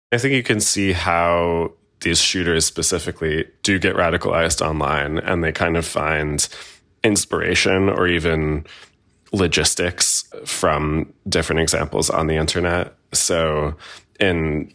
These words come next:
Payton Gundren's case, he was super inspired by the mass shooting in Christchurch, New Zealand. And he copied that shooter's manifesto in some cases, and he echoed a lot of the same points.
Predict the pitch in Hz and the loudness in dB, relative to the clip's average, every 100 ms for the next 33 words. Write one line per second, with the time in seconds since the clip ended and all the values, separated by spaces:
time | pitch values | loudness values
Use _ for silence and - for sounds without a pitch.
0 | _ 117 92 90 82 78 80 80 80 - | _ 0 2 2 2 0 0 0 0 0
1 | 85 76 - - 87 82 80 - 80 - | 0 2 0 0 0 2 2 0 -2 0
2 | 78 73 - 76 76 73 73 78 - 73 | 0 0 -2 0 0 -2 -4 -6 -2 0
3 | 71 71 71 67 - 78 73 - - 71 | 2 0 -2 -4 -4 -2 -2 -4 -2 0
4 | - 85 - 95 65 - - - - - | 0 0 -2 -2 -2 -2 -2 0 0 -2
5 | - - - - 50 - 50 - - - | -2 -2 0 -2 -2 -2 0 -2 -4 -6
6 | _ _ - 101 87 78 78 - - _ | _ _ -2 0 0 0 0 -2 -4 _
7 | _ - - 95 87 80 80 - 92 92 | _ -4 0 2 2 2 0 0 0 0
8 | 98 90 85 80 85 78 73 - 82 78 | 0 0 0 0 2 2 0 0 2 0
9 | - 80 71 73 98 92 - 92 90 85 | 0 0 -2 0 2 2 0 0 2 0
10 | 80 82 80 80 78 82 80 78 76 76 | 0 -2 -2 -2 -4 -2 0 -2 -2 -2
11 | 82 - 85 78 85 82 80 76 73 71 | -2 -4 -6 -4 -2 -2 0 0 2 0
12 | 78 73 - 78 71 - 92 82 78 - | 0 -2 -2 -2 -4 -2 0 0 0 -2